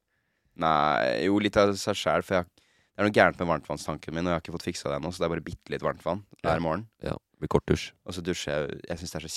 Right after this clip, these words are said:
Speaker 1: kjedelig å dusje uansett. Jeg bruker veldig lite vann. Jeg tipper jeg bruker, jeg, nederste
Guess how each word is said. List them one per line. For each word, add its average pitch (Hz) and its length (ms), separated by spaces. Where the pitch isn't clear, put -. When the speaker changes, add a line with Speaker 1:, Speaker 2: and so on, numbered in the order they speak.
Speaker 1:
kjedelig 73 240
å 67 60
dusje 67 200
uansett. - 380
Jeg 92 120
bruker 87 280
veldig 78 280
lite 71 120
vann. 65 140
Jeg 85 140
tipper 87 140
jeg 82 80
bruker, - 260
jeg, 80 440
nederste 82 500